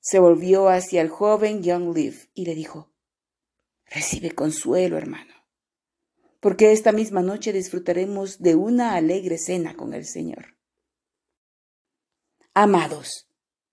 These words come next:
no os sorprendáis del fuego de prueba que os ha sobrevenido, como si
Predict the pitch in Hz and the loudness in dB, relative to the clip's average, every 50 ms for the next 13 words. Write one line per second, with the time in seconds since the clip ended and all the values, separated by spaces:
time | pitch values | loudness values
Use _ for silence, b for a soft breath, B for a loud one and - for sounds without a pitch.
0 | _ _ _ _ _ _ - 254 277 302 262 196 180 175 - 196 180 180 185 180 | _ _ _ _ _ _ 4 6 8 8 8 6 4 4 2 2 2 4 4 4
1 | 175 170 160 180 175 180 175 175 185 170 160 - - 185 175 175 180 170 180 175 | 4 4 4 4 2 2 2 2 0 -2 -2 0 0 0 2 2 2 2 2 0
2 | 180 190 185 180 175 170 170 180 185 175 170 170 - 170 160 - 170 151 160 151 | 2 2 4 6 4 4 4 4 4 4 4 2 0 -6 -6 -4 -2 -2 0 0
3 | 151 151 156 156 156 156 156 151 - _ _ _ _ _ _ _ _ _ _ _ | 0 0 0 0 -2 -2 -4 -8 -10 _ _ _ _ _ _ _ _ _ _ _
4 | _ - 170 160 160 160 156 156 - 165 156 151 - | _ 2 4 4 6 4 4 2 -4 -10 -10 -12 -12